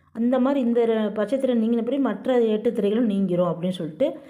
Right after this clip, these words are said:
விரைவில் நீங்கிரும் அப்படின்னு சொல்லிட்டு பெருமான் சொல்றாங்க. இப்ப அதில் இதை வந்து "அருட்பெருஞ்சோதி அகவலில் கண்டுணர்க" அப்படின்னு பெருமான் சொல்லியிருக்காங்க. அஹ், அருட்பெருஞ்சோதி அகவலில் வந்து அந்த கரும்பெருந்திரை, நீலத்திரை,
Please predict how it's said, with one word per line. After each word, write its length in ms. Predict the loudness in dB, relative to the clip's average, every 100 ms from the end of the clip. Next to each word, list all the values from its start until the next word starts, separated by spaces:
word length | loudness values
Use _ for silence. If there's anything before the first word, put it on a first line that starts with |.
| -20 -10
விரைவில் 380 | -2 2 2 2
நீங்கிரும் 380 | 0 0 0 0
அப்படின்னு 220 | -2 -6
சொல்லிட்டு 160 | -6 -4
பெருமான் 440 | -4 -2 -4 -6
சொல்றாங்க. 380 | -6 -4 -4 -4 -6 -6 -18 -20 _ _ _ _ _ _ _ _ _ _ _ _ _ _ _ _ _ _ _ _ _ _ _ _ _ _ -6
இப்ப 160 | -4
அதில் 180 | -2 -2
இதை 200 | -2 -2
வந்து 220 | 0 0
"அருட்பெருஞ்சோதி 580 | 0 -2 -2 -2 0 0
அகவலில் 440 | 0 0 -2 -2 -2
கண்டுணர்க" 500 | -2 -2 -2 -2 -2
அப்படின்னு 300 | -4 -4 -6
பெருமான் 340 | -4 -4 -6 -6
சொல்லியிருக்காங்க. 520 | -10 -8 -6 -6 -6 -10 -20 -20 _ _ _ -14
அஹ், 240 | -10 -8 -6
அருட்பெருஞ்சோதி 580 | -8 0 2 4 4 4
அகவலில் 460 | 4 2 2 2 2
வந்து 80 |
அந்த 120 | 0 0
கரும்பெருந்திரை, 880 | 0 0 2 0 0 0 0 -2
நீலத்திரை, 580 | -4 -2 -2 0 2 2